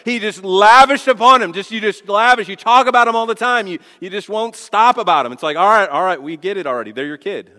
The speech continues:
<laughs> You're excited about him." Friends, that is what God does in our redemption.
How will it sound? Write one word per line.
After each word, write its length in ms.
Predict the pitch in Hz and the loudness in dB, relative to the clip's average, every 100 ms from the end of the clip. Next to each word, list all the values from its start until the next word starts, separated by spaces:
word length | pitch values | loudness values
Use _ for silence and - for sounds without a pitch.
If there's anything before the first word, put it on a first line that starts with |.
| 113 | -20
<laughs> 140 | 117 | _
You're 140 | 143 143 | -20 -20
excited 340 | - 170 123 | -16 -16 -16
about 180 | 95 90 | -20 -20
him." 60 | 85 _ _ _ _ _ _ _ _ _ _ _ _ _ _ _ _ _ _ _ | _ _ _ _ _ _ _ _ _ _ _ _ _ _ _ _ _ _ _ _
Friends, 240 | - 175 - | -20 -20 -16
that 160 | - | -16
is 100 | 202 | -16
what 380 | - 165 170 131 | -18 -20 -20 _
God 400 | 143 165 156 117 | -16 -14 -14 -14
does 720 | 123 135 170 208 214 _ _ _ _ _ _ _ _ _ _ _ _ _ _ - | -16 -14 -16 -18 -20 _ _ _ _ _ _ _ _ _ _ _ _ _ _ -20
in 140 | 147 | -20
our 280 | 139 139 135 | -20 -20 -18
redemption. 600 | 127 123 151 170 - | -18 -18 -20 -20 -20